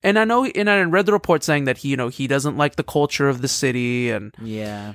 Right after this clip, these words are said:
Speaker 1: from the team and Tillman, and I, I really think it just drops down to Fertitta. I think if old man Les was here, I don't think anything, sh-, any of this shit would
Speaker 2: Yeah.
Speaker 1: happen. But I wanna ask you, G M, like, where do you think,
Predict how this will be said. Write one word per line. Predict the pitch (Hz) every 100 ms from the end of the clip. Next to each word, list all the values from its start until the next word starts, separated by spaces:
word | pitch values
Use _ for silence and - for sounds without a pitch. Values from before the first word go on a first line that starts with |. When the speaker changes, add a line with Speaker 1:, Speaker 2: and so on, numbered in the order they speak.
| -
Speaker 1:
from | - 143
the | 156
team | - 170 165 165 160 160 160 151
and | 117 113 110 101 87 _ -
Tillman, | 185 170 165 160 160 156 151
and | 123
I, | - 120
I | - - - -
really | 139 117
think | 113 113
it |
just | 110 117
drops | 127 107 -
down | 117
to | 113
Fertitta. | - - 135
I | 123
think | 143
if | - -
old | - 151
man | 147 143 127
Les | 147 135
was | 131
here, | 123
I |
don't | 127
think | 131 110 _ _ -
anything, | 139 - -
sh-, | - -
any | 160 156
of |
this | 135
shit | -
would | 123
Speaker 2:
Yeah. | 120 120
Speaker 1:
happen. | 120 120 - - - - - - _ -
But | 175 180 - _ _ _ _ _ -
I | 208
wanna | 233
ask | 214 208 202
you, | 214
G | 160 185
M, | 175
like, | 170 160 _ _ _ _ _ _ _ _ _ _ _ _ _ _ _ _ _ _
where | - 185 254
do | 247
you | 247
think, | - 226 196